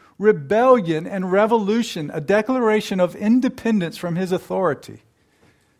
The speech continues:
as king. Our spiritual need is not that we need to improve.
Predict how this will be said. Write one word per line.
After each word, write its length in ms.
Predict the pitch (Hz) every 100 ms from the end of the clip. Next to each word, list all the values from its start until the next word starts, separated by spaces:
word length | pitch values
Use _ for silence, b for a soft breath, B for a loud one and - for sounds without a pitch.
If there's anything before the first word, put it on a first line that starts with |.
| _
as 160 | 120 -
king. 460 | - 151 104 87 - _ _ _ _ _ _ -
Our 80 |
spiritual 540 | 139 - 196 208 - 139
need 280 | 147 147 131
is 180 | 127
not 300 | 147 170 170
that 140 | 127 131
we 80 | 131
need 260 | 151 147
to 140 | - -
improve. 760 | 113 113 156 156 98 95 -